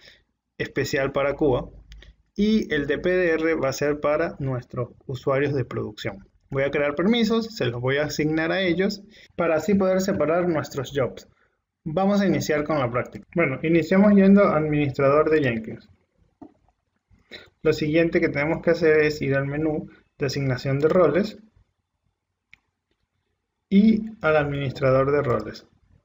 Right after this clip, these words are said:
Acá vamos, acá vamos a crear un nuevo patrón en esta parte en el ítem rol es el apartado que nos permite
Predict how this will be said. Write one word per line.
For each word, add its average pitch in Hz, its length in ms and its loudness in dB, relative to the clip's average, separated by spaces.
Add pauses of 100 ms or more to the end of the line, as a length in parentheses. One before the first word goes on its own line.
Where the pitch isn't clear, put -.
(1400)
Acá 190 520 0
vamos, 175 600 0 (2750)
acá 180 260 0
vamos 175 400 2
a 147 80 2
crear 156 300 4
un 151 240 0
nuevo 151 260 2
patrón 139 580 0
en 127 180 -2
esta 135 260 -4
parte 139 480 -2 (760)
en 139 160 -2
el 131 120 2
ítem 151 280 0
rol 147 240 4
es 147 120 -4
el 151 120 2
apartado 151 500 4
que 160 100 -2
nos 135 200 -4
permite 165 800 2